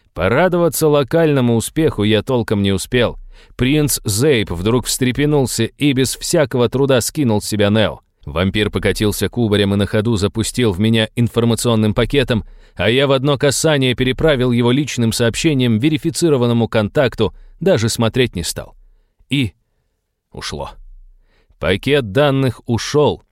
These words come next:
а вот нам такой трюк было не провернуть. Дорогу к отступлению отрезали принц Зейп и прибежавший от ворот охранник.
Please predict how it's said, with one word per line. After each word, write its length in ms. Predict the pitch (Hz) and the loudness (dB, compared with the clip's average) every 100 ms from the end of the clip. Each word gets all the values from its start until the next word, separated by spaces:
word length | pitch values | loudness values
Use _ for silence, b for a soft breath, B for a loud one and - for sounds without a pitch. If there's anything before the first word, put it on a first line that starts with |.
| _ _ - | _ _ -4
а 180 | 85 | 0
вот 240 | 110 123 - | 2 0 0
нам 280 | 156 160 131 | 0 0 0
такой 360 | 120 - 110 | 0 2 0
трюк 500 | - 120 92 - - | 0 0 0 -6 -18
было 440 | - 85 151 147 139 | -12 -2 2 2 2
не 240 | 127 127 | 2 0
провернуть. 720 | - 110 98 98 98 82 - - - | 0 0 2 0 0 -4 -8 -18 -4
Дорогу 460 | 85 101 117 110 | 0 2 2 0
к 80 | 104 | -2
отступлению 680 | 110 - 107 120 123 113 107 | -2 -2 -2 2 2 4 2
отрезали 460 | 101 123 101 107 | 2 0 2 0
принц 320 | 104 110 110 85 | 0 0 -2 0
Зейп 360 | 101 120 101 - b | 0 0 -2 -8 b
и 160 | 82 95 | -4 -2
прибежавший 800 | 104 104 104 123 113 - 117 - | 0 0 2 2 0 -2 -2 0
от 200 | 110 104 | -2 0
ворот 400 | 113 113 127 107 | 0 2 2 0
охранник. 680 | 104 113 131 110 87 - | 0 0 2 0 -2 -12